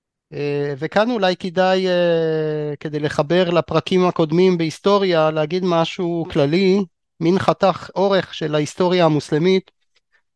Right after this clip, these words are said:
שזה המאבק שהיה לפ-, הרבה לפני שהוקמה מדינת ישראל, שזה מאבק על הדומינ-, מי, מי ה-,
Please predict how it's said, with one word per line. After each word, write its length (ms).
שזה 320
המאבק 560
שהיה 380
לפ-, 260
הרבה 200
לפני 300
שהוקמה 500
מדינת 400
ישראל, 580
שזה 240
מאבק 400
על 100
הדומינ-, 460
מי, 280
מי 280
ה-, 380